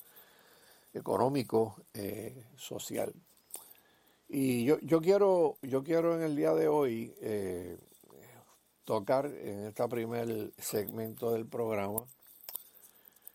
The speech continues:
el, el problema de la, de la corrupción.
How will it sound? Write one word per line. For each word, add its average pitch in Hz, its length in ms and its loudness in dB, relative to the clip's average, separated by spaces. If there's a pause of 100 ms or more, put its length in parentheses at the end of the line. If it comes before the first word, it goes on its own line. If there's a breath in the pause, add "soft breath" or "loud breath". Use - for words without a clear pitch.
(180)
el, 117 600 2
el 110 180 0
problema 123 520 2
de 139 60 2
la, 104 200 0
de 107 160 0
la 95 120 0
corrupción. 95 680 -6